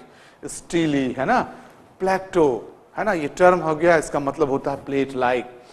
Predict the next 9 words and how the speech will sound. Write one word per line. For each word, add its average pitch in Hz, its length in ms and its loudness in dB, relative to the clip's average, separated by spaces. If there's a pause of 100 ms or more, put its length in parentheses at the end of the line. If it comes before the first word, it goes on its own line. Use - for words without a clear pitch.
(240)
हम 151 80 -4
लोग 156 100 0
कहते 160 220 0
हैं - 120 -4
platonic 180 560 0
movement 156 420 -2
of 151 160 4
the 147 220 0
earth, 147 260 4